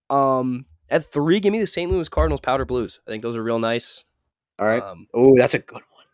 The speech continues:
Speaker 1: yeah.
Speaker 2: Number three, give me the, uh, those white D-backs jerseys, like the pinstriped ones during,
Speaker 1: Oh,
Speaker 2: like, the
Speaker 1: yeah, yeah,
Speaker 2: Randy
Speaker 1: yeah, yeah,
Speaker 2: Johnson
Speaker 1: yeah.
Speaker 2: era.
Speaker 1: Yep, yep, yep. Those are awesome.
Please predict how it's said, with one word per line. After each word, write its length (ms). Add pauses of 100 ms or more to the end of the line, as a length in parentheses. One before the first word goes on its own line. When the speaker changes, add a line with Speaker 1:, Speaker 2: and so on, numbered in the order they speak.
(240)
Speaker 1:
yeah. 300 (3250)
Speaker 2:
Number 240
three, 480
give 140
me 60
the, 340
uh, 380 (1160)
those 260
white 480
D-backs 540
jerseys, 640
like 200
the 80
pinstriped 760
ones 440
during, 320
Speaker 1:
Oh, 60
Speaker 2:
like, 100
the 60
Speaker 1:
yeah, 80
yeah, 100
Speaker 2:
Randy 220
Speaker 1:
yeah, 100
yeah, 140
Speaker 2:
Johnson 200
Speaker 1:
yeah. 80
Speaker 2:
era. 280 (200)
Speaker 1:
Yep, 140
yep, 180
yep. 240
Those 220
are 180
awesome. 480